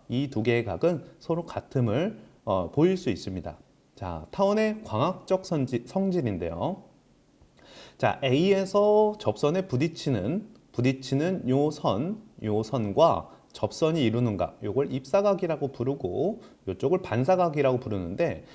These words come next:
입사각하고 반사각하고 동일하다면, 동일하다면, 자, 요거는 빛의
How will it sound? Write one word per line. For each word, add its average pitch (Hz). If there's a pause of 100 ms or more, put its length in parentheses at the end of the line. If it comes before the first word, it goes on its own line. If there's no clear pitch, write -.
(180)
입사각하고 170
반사각하고 151
동일하다면, 117 (420)
동일하다면, 104 (260)
자, 92
요거는 139 (140)
빛의 170